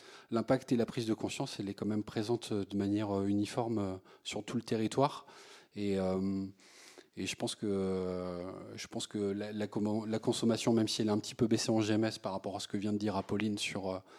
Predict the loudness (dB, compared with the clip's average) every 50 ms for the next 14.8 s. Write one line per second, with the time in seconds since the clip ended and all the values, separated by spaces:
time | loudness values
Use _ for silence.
0 | -20 -20 -20 -20 -20 -20 -18 _ -6 -2 -2 -2 -2 0 -2 -2 0 2 4 4
1 | 4 4 4 2 0 0 2 2 2 2 2 2 0 0 2 2 4 4 6 6
2 | 6 4 4 0 -2 0 0 2 2 2 0 0 -4 -8 -16 -20 -20 -20 -20 -20
3 | -16 -12 -8 -8 -6 -4 2 6 8 8 10 10 8 8 4 0 -4 -6 -8 -12
4 | -6 0 2 4 4 4 4 2 0 0 0 0 0 -2 -6 -8 -10 -14 -20 -20
5 | -20 -20 -18 -10 -4 0 2 4 4 4 4 4 4 2 2 2 2 0 0 -2
6 | -4 -6 -6 -2 2 2 4 4 4 4 4 2 2 0 -6 -6 -6 -6 -6 -4
7 | -4 -2 0 0 0 0 0 -2 -4 -6 -8 -8 -6 2 4 6 8 8 6 6
8 | 2 -4 -20 -20 -20 -20 -20 _ -8 -6 -4 -4 -4 -2 0 2 4 4 4 4
9 | 4 2 2 0 -2 -2 -4 -6 -6 -2 0 0 0 2 0 -2 -2 -2 -2 0
10 | 0 2 2 0 0 2 2 2 0 -2 -2 -4 -4 0 2 4 6 6 6 4
11 | 4 2 0 2 2 0 -2 -4 -2 -2 -2 -2 -2 -2 -2 -4 -4 -2 -2 0
12 | 0 2 0 -2 -2 -4 -6 -6 -2 2 2 2 2 2 0 -2 -2 -4 -4 -6
13 | -10 _ _ -8 -4 -4 -2 -2 -2 -2 -2 0 0 -2 -4 -6 -12 -8 -4 0
14 | 0 0 0 0 -4 -6 -8 -6 -6 -6 -6 -6 -6 -6 -6 -8